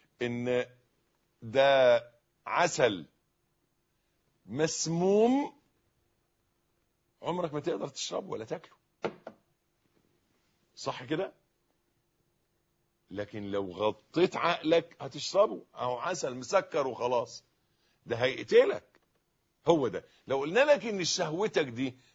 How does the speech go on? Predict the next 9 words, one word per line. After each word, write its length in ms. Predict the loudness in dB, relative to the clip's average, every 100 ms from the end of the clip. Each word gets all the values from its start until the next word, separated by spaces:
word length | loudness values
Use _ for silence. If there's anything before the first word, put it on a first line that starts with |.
| -10
في 120 | -6
النظر 440 | 2 4 8 6
الى 260 | 6 0 0
امرأة، 520 | 2 2 2 -2 -4 _ _ _ _ _ _ _
دي 120 | -8
شهوة 360 | 0 4 4 2
مسمومة، 640 | 0 -4 -6 -4 -4 -6 -12 _ _ _ _ _ _ _ _ _ -8
هتقتل 800 | -2 6 4 4 -4 -2 -2
دينك، 720 | -2 -2 0 -2 -4 _ -20